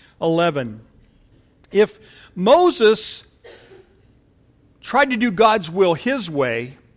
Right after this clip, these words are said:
I think what you could say of today's character, Samson,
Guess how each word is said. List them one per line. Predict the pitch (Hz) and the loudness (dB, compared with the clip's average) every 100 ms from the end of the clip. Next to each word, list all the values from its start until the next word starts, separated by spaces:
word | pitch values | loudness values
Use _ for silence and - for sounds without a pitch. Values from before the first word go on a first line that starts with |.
| _ _ _ _ _ | _ _ _ _ _
I | 190 208 | 0 0
think | 320 349 311 | -2 -4 0
what | 240 - | 0 0
you | 226 | -8
could | 208 151 | -6 -6
say | - 208 | -2 0
of | 202 202 | 0 -2
today's | 170 196 214 - | -4 -2 -2 -4
character, | - 165 143 143 139 | -6 -2 -2 -4 -10
Samson, | 131 - 185 175 - - 123 110 | -10 -8 -6 -6 -8 -10 -10 -12